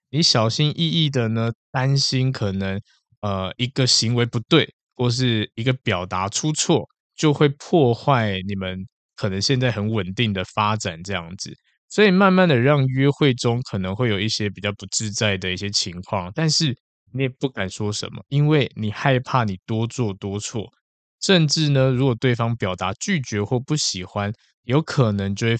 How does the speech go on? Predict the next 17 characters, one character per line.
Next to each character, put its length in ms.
发-， 240
呃， 240
失 240
去 240
所 160
谓 80
的， 400
呃， 160
可 180
以 240
继 240
续 320
发 240
展 160
的 80
机 300
会， 280